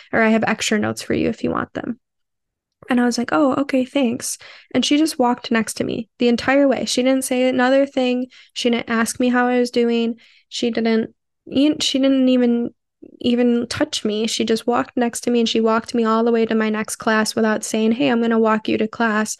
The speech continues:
She held space for me and it invited me to talk if I wanted to.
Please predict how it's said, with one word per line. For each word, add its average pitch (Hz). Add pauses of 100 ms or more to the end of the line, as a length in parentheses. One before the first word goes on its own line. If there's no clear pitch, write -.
(1000)
She -
held 226
space 208
for 214
me -
and 214
it 214
invited 214
me 220
to 214
talk -
if 220
I -
wanted -
to. -